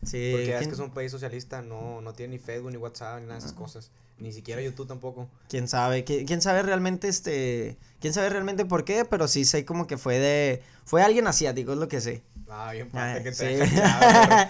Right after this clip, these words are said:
Speaker 1: <laughs>
Speaker 2: pero, o sea, un shotcito por eso.
Speaker 1: Ya está.
Speaker 2: Dale, dale.
Speaker 1: Como quiera ya lo recuperé, ¿eh?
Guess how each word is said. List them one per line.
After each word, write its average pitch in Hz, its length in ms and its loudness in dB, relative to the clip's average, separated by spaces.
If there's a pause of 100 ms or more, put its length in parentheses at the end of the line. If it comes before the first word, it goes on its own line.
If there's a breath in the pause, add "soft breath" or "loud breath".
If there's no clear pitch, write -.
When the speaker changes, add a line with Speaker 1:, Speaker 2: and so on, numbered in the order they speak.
(120)
Speaker 1:
<laughs> - 100 -18
Speaker 2:
pero, 131 80 0
o 127 40 2
sea, 135 180 2
un 143 180 -6
shotcito 156 420 -2
por 139 140 -6
eso. 131 320 -6
Speaker 1:
Ya 131 80 -4
está. 123 400 -8 (140)
Speaker 2:
Dale, 107 200 -10
dale. 101 280 -6 (100)
Speaker 1:
Como 135 220 -2
quiera 135 240 2
ya 170 100 6
lo 175 100 4
recuperé, 147 540 0
¿eh? 180 100 -6